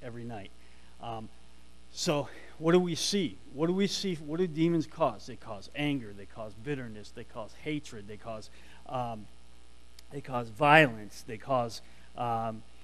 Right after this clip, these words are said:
y-, drunkenness, uh, drugs. They call, cause sexual sins. I mean, everything that Paul lists in Romans chapter one,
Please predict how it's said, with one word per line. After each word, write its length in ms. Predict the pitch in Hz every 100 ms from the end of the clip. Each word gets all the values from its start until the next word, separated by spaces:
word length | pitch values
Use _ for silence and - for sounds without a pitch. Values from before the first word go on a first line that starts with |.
| -
y-, 220 | 131 127 87 - 123 139 - - 160 135 135 - - - - 226 147
drunkenness, 640 | 139 175 160 147 120 110 - -
uh, 280 | 120 127 127 131
drugs. 460 | 170 156 120 104
They 120 | 131
call, 420 | 123 143 131 120 - - 143
cause 480 | 147 156 143 123 - -
sexual 400 | 180 170 170 139
sins. 340 | - 156 135
I 20 |
mean, 140 | 135 139
everything 380 | 202 220 202 190
that 140 | 175
Paul 380 | - 190 160 151
lists 240 | 151 -
in 100 | 139
Romans 280 | 135 139 127 -
chapter 260 | 127 -
one, 240 | 120 98